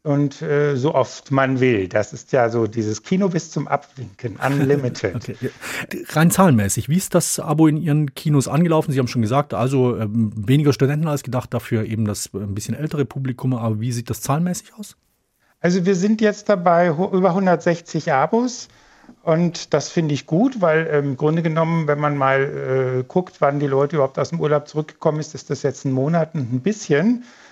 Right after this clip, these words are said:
Speaker 1: Und, äh, es kommen ständig welche dazu. Und das für mich in dem Fall wiederum Faszinierende ist, die gehen dann tatsächlich richtig oft ins Kino.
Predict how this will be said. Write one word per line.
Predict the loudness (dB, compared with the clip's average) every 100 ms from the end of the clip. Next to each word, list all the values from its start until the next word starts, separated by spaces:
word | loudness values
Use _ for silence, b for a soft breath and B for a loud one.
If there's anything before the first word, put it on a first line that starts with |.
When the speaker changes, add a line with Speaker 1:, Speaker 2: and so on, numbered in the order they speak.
| B
Speaker 1:
Und, | -2 2 0 -2
äh, | -4 -2 0
es | -2 -2
kommen | 0 0
ständig | 0 0 0 -2 0
welche | 0 2
dazu. | 0 -2 -2 -2 0
Und | 0 0 -2 -4 -4
das | -4 -4 -16
für | -14 -6 -2
mich | -2 -4
in | -8
dem | -4 -6
Fall | -2 -2 -2
wiederum | 0 0 -2 -6
Faszinierende | -6 -6 -4 -4 -2 0 -2
ist, | -2 -4 -6 B B B
die | -4 0
gehen | 0 2 2
dann | 0
tatsächlich | -2 -4 -4 -2 -4 -4
richtig | -4 -4 -4
oft | -4 -4 -4
ins | -4 -4 -4
Kino. | 0 0 2